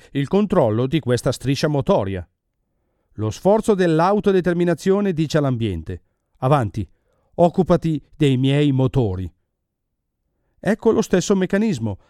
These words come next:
L'autodeterminazione dice: "D'accordo, non riesco a sopportare il dolore, non riesco a fare questo e quello. Avanti, papà,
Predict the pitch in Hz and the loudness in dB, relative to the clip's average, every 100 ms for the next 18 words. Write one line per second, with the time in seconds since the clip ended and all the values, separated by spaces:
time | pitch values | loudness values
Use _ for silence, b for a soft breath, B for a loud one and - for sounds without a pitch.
0 | _ - 120 170 202 196 190 185 180 185 | _ -4 0 2 2 2 2 2 0 0
1 | 180 226 220 175 135 98 117 - _ - | 0 0 0 0 -2 -2 -8 -10 _ -4
2 | 147 - 110 92 98 - _ _ _ 143 | -4 0 -2 -2 -8 -10 _ _ _ 2
3 | 151 165 185 180 - 160 160 139 151 151 | 4 4 2 0 0 0 0 2 2 2
4 | 135 143 123 98 95 87 b b 139 143 | 2 2 2 -2 -6 -12 b b 0 2
5 | 175 185 170 160 156 - 156 175 - 190 | 2 2 0 0 -2 0 0 0 -2 -8
6 | 196 _ - 151 180 117 95 87 _ _ | -8 _ -6 0 0 0 -4 -10 _ _
7 | - 156 185 156 131 131 147 117 | -2 2 2 0 -2 -2 -2 -4